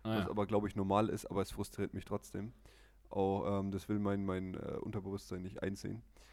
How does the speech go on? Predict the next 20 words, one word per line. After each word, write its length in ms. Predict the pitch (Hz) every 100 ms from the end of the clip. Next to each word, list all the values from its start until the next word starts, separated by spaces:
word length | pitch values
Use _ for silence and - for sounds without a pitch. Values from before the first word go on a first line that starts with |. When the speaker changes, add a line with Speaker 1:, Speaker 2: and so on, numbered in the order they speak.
| - - - -
Speaker 2:
Und 140 | 107
zwar 440 | - 104 104 110 104
übe 180 | 113 120
ich 120 | -
mich 160 | 104
gerade 280 | - 98 98
in 80 | 98
einer 260 | - 101 98
neuen, 460 | 95 95 98 95 -
äh, 300 | 87 87 -
ich 240 | 92 -
se-, 220 | - - -
sag, 240 | - 98 - -
ich 120 | -
setz 200 | 113 -
jetzt 160 | 110
in 120 | - 92
Anführungszeichen 920 | 117 110 104 104 - 104 95 98 92
Gesangsart. 640 | 92 110 110 - 87 - - - - - - - -
Speaker 1:
Eieiei. 500 | 107 123 104 87